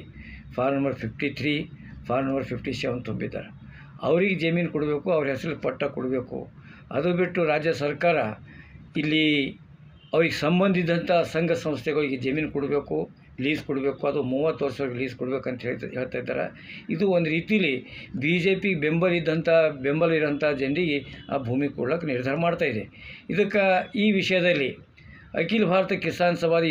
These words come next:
ಏಳನೇ ರಾಜ್ಯ ಸಮ್ಮೇಳನ ಒಂಬತ್ತು ಮತ್ತು ಹತ್ತು ಮೇ ಗುಲ್ಬರ್ಗದಲ್ಲಿ ನಡೀತಾ ಇದೆ. ಈ ವಿಷಯದಲ್ಲಿ ಬಗರ್ ಹುಕುಂ ಕಾಸ್ಕಾರಿ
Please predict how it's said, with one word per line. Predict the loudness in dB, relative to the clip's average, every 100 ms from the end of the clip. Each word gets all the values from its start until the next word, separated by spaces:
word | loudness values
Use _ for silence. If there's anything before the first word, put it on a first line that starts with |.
| 2
ಏಳನೇ | 4 4 4
ರಾಜ್ಯ | 2 0 0
ಸಮ್ಮೇಳನ | 0 2 2 0 -2 -6 -16 -18 -18 -18 -18 -10 -2
ಒಂಬತ್ತು | 0 2 2 2 0
ಮತ್ತು | 0 -4
ಹತ್ತು | -4 -2
ಮೇ | 2 2 2
ಗುಲ್ಬರ್ಗದಲ್ಲಿ | 0 0 2 2 0
ನಡೀತಾ | -2 0 0
ಇದೆ. | 0 -4 -10 -20 -20 -2 2
ಈ | 4
ವಿಷಯದಲ್ಲಿ | 2 2 4 4 4 2 0 -6 -14 -2
ಬಗರ್ | 2 4 4
ಹುಕುಂ | 2 0 0
ಕಾಸ್ಕಾರಿ | -2 -2 0 0